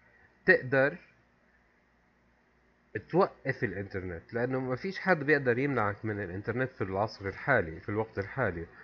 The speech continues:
وزي مثلًا أش-، زي الر-، الراديو،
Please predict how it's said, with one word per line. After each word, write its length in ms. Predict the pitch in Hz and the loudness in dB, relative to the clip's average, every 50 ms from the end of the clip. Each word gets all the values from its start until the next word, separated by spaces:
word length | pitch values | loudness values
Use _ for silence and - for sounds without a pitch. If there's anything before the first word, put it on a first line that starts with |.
| - - - - | -20 -20 -6 -2
وزي 480 | 135 147 - - 123 123 165 165 151 | -2 -2 -2 -2 -2 0 2 2 4
مثلًا 540 | 143 151 151 139 165 156 156 147 139 120 123 | 2 2 2 2 2 4 4 2 2 0 -4
أش-، 120 | 123 120 113 - - | -6 -6 -8 -10 -10
زي 460 | 107 101 123 147 156 147 139 135 110 | -8 -2 0 0 2 2 0 -2 -4
الر-، 460 | - - 113 113 110 113 123 98 76 | -4 -4 -4 -4 -2 -4 -4 -6 -6
الراديو، 1000 | 107 101 104 107 107 104 104 95 92 101 110 135 143 135 110 95 85 80 80 80 | -8 -8 -6 -6 -6 -6 -8 -8 -8 -2 2 4 4 4 4 2 -2 -8 -10 -12